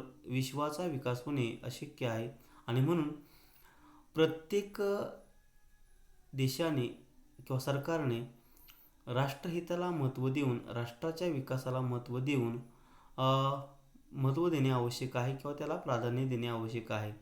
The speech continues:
देशाच्या विकासाबरोबरच समाजाचे, व्यक्तीचे हित होऊन ऑटोमॅटिकली जगातील सर्व देशांचे हित होऊन जगाचे हित होईल अशा प्रकारचे मत या राष्ट्रवादाच्या संकल्पनेमध्ये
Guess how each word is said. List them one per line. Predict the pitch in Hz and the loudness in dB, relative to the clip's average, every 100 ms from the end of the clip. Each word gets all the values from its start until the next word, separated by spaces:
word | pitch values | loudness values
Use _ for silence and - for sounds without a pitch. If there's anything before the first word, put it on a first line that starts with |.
| - - - - - 131 | -18 -20 -20 -20 -6 0
देशाच्या | 135 160 170 185 | 2 2 2 2
विकासाबरोबरच | 170 135 135 131 127 135 143 131 127 - - - | 0 0 -2 0 0 2 0 0 -2 -6 -8 -2
समाजाचे, | 127 147 151 151 156 156 156 | 2 2 0 -2 0 0 -2
व्यक्तीचे | - 120 - 160 160 156 | -2 -2 -2 -4 -2 0
हित | 123 120 | 0 0
होऊन | 127 147 127 120 - - - - - 127 | -2 0 0 0 -6 -18 -20 -20 -10 -6
ऑटोमॅटिकली | 131 160 170 175 175 127 120 151 - - | 0 0 2 0 -2 -2 -4 -6 -12 -4
जगातील | 123 127 143 160 | 0 0 0 -4
सर्व | 156 175 185 208 | -4 -2 0 -2
देशांचे | 180 131 131 127 127 131 | -2 -2 0 -2 -2 -2
हित | 131 139 143 | -2 -2 -2
होऊन | 165 135 131 - - | 0 0 -2 -6 -6
जगाचे | 123 123 139 139 170 - | -2 0 -2 -2 -2 -2
हित | 123 123 | -2 -2
होईल | 143 139 117 - - | 0 0 0 -4 -8
अशा | 131 165 | -6 -4
प्रकारचे | 135 123 120 127 | -4 -4 -6 -4
मत | 135 139 123 - - - - - 156 | -2 -2 -4 -10 -20 -20 -20 -6 -2
या | 156 | 0
राष्ट्रवादाच्या | 135 - 160 165 165 165 | 0 0 2 2 0 -4
संकल्पनेमध्ये | 156 127 - 123 127 131 143 139 117 | -4 -4 -2 -4 -2 0 0 2 0